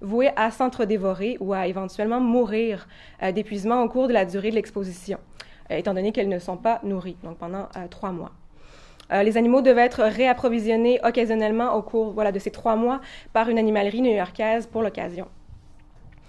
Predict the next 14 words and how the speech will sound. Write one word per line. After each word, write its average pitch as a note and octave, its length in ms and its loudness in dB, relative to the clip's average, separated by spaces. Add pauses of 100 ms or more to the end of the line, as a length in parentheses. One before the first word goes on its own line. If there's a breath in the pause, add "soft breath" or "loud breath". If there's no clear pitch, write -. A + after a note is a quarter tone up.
(360 loud breath)
Polysémique, C#4 600 2
l'œuvre B3 460 4
se B3 100 0
veut B3 220 2
une B3+ 100 2
réflexion B3 480 0
sur C4+ 140 -2
les A3+ 100 2
forces B3 480 -4
antagonistes A3+ 800 0
qui - 140 -14
gouvernent A#3 440 0
l'existence G#3+ 580 -4
humaine F#3+ 360 -4